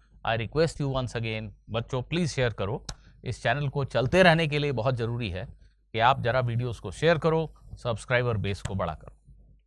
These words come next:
Thank you। मिलते हैं अगले वीडियो में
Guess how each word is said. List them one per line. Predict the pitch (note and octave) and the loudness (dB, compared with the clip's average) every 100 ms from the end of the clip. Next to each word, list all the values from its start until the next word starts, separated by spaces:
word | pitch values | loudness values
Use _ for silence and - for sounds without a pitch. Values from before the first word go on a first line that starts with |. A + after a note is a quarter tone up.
| _ C3 | _ 0
Thank | D#3+ F3+ | 2 0
you। | F#3 _ - - _ _ G2 | -2 _ -20 -20 _ _ -4
मिलते | B2 C#3+ D3 | -2 0 0
हैं | D#3 - - _ _ _ | 0 -8 -20 _ _ _
अगले | G#2+ B2+ C#3 | -2 0 0
वीडियो | A#2+ A#2+ A#2 | 0 -2 -2
में | A2+ | -6